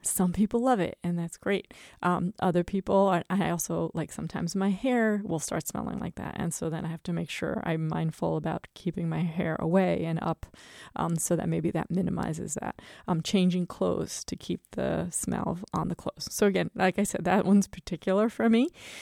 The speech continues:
Um, so I have come up with some <laughs> strategies around that. So those might be a couple that,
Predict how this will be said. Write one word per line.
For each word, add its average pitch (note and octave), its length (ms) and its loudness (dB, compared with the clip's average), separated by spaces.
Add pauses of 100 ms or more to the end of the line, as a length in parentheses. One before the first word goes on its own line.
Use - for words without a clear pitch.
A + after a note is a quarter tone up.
(160)
Um, F#3 380 4
so F3+ 480 4
I D#3+ 160 6
have F3 260 0
come F3+ 200 2
up F3 160 2
with G#3+ 140 4
some A3 160 4
<laughs> - 60 -6
strategies A#3+ 680 4 (340)
around G3+ 380 4
that. G#3 220 4 (1300)
So G#3 400 8
those G#3+ 240 8
might A3 220 6
be F#3+ 300 2
a F#3 80 0
couple - 340 0
that, - 200 0